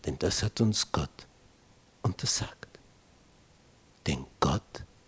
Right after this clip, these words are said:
zählt für uns mehr. Und wenn wir dabei sterben müssen, das ist der Punkt.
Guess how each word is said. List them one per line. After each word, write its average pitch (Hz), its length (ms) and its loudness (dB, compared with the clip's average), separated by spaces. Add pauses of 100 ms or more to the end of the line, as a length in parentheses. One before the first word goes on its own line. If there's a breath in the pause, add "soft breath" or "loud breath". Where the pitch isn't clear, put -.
(440)
zählt - 300 0
für - 160 -2
uns 92 240 -4
mehr. - 160 -8 (1080)
Und - 260 4
wenn 87 220 4
wir 98 140 8
dabei - 460 2
sterben - 520 2 (140)
müssen, - 260 -14 (1600)
das - 180 0
ist - 120 2
der - 60 -2
Punkt. - 400 -10